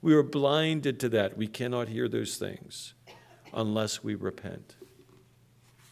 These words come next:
So if some of us feel as if God is distant, that we can't sense his presence, it might,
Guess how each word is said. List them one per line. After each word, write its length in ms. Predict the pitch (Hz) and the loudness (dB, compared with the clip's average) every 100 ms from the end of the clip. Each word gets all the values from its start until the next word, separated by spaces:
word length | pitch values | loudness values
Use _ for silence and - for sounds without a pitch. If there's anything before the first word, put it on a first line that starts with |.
| - - - - - - - - | -20 -20 -20 -20 -20 -20 -20 -8
So 240 | - 175 | 10 12
if 80 | 156 | 12
some 240 | - 185 190 | 10 10 12
of 100 | 170 | 12
us 440 | 170 - - - - - _ _ - - | 12 12 4 0 -10 -20 _ _ -20 -6
feel 340 | - 180 180 | 8 12 12
as 180 | 175 139 | 10 4
if 140 | 160 | 4
God 240 | 170 165 160 | 6 8 8
is 220 | 143 117 | 4 2
distant, 680 | - 180 180 - 139 - - - _ _ _ _ - - - - - | 8 8 8 2 0 0 -10 -20 _ _ _ _ -20 -20 -20 -20 0
that 120 | 156 | 4
we 120 | 160 | 4
can't 280 | 165 175 170 | 4 4 6
sense 420 | - 180 180 175 | 4 6 6 4
his 160 | 165 147 | -2 -4
presence, 760 | - 175 175 156 131 - - - _ _ _ _ - | 0 4 6 4 0 -2 -4 -10 _ _ _ _ 6
it 240 | 170 165 | 6 6
might, 500 | 175 208 208 190 - | 8 10 10 8 0